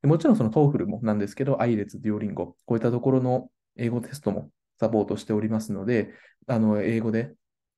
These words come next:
まあ、留学したいと、留学前に英語のスコアメイクしなければいけないという方は、ぜひ早めに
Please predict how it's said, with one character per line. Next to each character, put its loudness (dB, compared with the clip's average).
ま -2
あ、 2
留 4
学 -2
し -10
た 2
い -2
と、 -12
留 0
学 -2
前 0
に -4
英 0
語 -4
の -2
ス -10
コ -2
ア 2
メ 0
イ -2
ク -12
し -6
な -2
け -4
れ -4
ば -6
い -8
け -6
な -4
い -8
と -8
い 4
う 4
方 4
は、 4
ぜ 0
ひ 0
早 -2
め 0
に 0